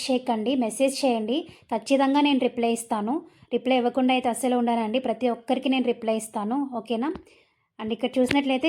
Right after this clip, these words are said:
జిప్కి జిప్ అటాచ్ చేశాను అంతేనండి, just. ఇప్పుడు దీనికి కూడా రన్నర్ ఎక్కించుకుని పక్కన పెట్టుకోండి. ఇప్పుడు ఇంకొక ఫ్యాబ్రిక్ ఉంది కదా పీస్, ఆ పీస్ని ఫస్ట్ పెట్టుకోవాలి. తర్వాత ఈ జిప్ అటాచ్ చేసింది ఉంది కదా, దాన్ని ఇలా రివర్స్లో పెట్టండి. తర్వాత మనం ఇంకొక నాన్ woven-కి జిప్ అటాచ్ చేసాం కదా, దాన్ని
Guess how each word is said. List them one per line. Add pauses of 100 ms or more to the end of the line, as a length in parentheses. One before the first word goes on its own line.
(120)
జిప్కి
జిప్
అటాచ్
చేశాను
అంతేనండి, (100)
just. (280)
ఇప్పుడు
దీనికి
కూడా
రన్నర్
ఎక్కించుకుని
పక్కన
పెట్టుకోండి. (460)
ఇప్పుడు
ఇంకొక
ఫ్యాబ్రిక్
ఉంది
కదా (100)
పీస్, (280)
ఆ
పీస్ని
ఫస్ట్
పెట్టుకోవాలి. (480)
తర్వాత
ఈ
జిప్
అటాచ్
చేసింది
ఉంది
కదా, (100)
దాన్ని
ఇలా (100)
రివర్స్లో (100)
పెట్టండి. (540)
తర్వాత
మనం
ఇంకొక
నాన్
woven-కి
జిప్
అటాచ్
చేసాం
కదా, (720)
దాన్ని